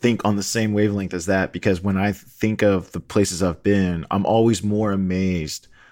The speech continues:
by ancient history than I am by, like, a modern architecture. 'Cause I can understand how the Burj Khalifa got built, but I don't understand how the Great Pyramids were built. When I saw the stones and how big they were, and they're, I mean, I understand, like, the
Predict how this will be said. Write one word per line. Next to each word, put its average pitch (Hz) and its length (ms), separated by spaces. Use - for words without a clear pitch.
by 92 160
ancient 87 320
history 73 520
than 107 140
I 95 60
am 95 280
by, 87 140
like, 82 120
a 87 60
modern 82 480
architecture. 73 680
'Cause - 180
I 139 100
can 156 160
understand 123 760
how 82 460
the 101 140
Burj 95 260
Khalifa 90 320
got 76 240
built, 76 300
but 120 80
I 139 100
don't 190 160
understand 131 380
how 107 80
the 90 80
Great 78 180
Pyramids 82 320
were 78 60
built. 73 280
When 123 120
I 143 120
saw 156 440
the 139 120
stones 156 720
and 120 100
how 131 100
big 127 280
they 156 120
were, 170 200
and 160 100
they're, 117 220
I 117 60
mean, 127 220
I 113 120
understand, 110 360
like, 98 140
the 92 100